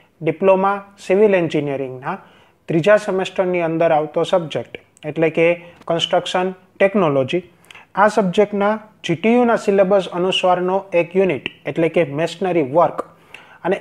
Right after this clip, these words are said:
એની અંદરના એક પોઇન્ટ એટલે કે સ્ટોન મેશનરીની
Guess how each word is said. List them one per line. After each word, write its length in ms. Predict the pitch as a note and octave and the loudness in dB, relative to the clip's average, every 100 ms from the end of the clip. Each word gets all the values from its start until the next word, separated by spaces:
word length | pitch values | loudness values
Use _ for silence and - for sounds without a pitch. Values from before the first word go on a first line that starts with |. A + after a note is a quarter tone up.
| - | 0
એની 280 | G3 A#3+ B3+ | 2 4 2
અંદરના 440 | A#3+ A3+ A3+ A3+ | 2 0 2 2
એક 240 | G#3+ - | 0 0
પોઇન્ટ 360 | - G3+ D#3 D#3 - | 0 2 0 -6 -12
એટલે 240 | D3+ F#3 F3+ | -4 0 2
કે 340 | F#3 F#3 F#3 - _ | 2 0 -2 -20 _
સ્ટોન 320 | - - A3+ | -4 2 4
મેશનરીની 760 | A#3+ G#3 F#3+ G3+ E3+ F3+ F3+ | 4 2 0 -4 0 0 0